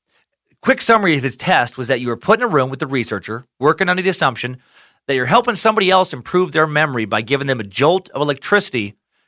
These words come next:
every time they answer a question wrong. So you're sitting in a room, like a laboratory room, researcher with a, a, or somebody who looks like a researcher, who's actually just, like, a volunteer or, or a paid volunteer, basically,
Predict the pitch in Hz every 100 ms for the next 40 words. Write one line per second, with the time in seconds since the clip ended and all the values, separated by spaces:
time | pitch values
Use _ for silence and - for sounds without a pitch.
0 | _ - 151 170 151 151 147 127 127 127
1 | 120 127 117 120 104 87 95 104 196 214
2 | 226 214 196 165 160 156 143 110 120 156
3 | 170 170 165 151 147 143 - _ _ _
4 | 135 170 175 175 175 175 143 110 101 95
5 | 90 107 80 117 208 175 135 147 160 131
6 | 104 107 98 101 117 139 - 107 101 104
7 | 92 104 98 92 110 98 92 90 98 92
8 | 87 - 123 110 104 95 98 95 92 -
9 | 95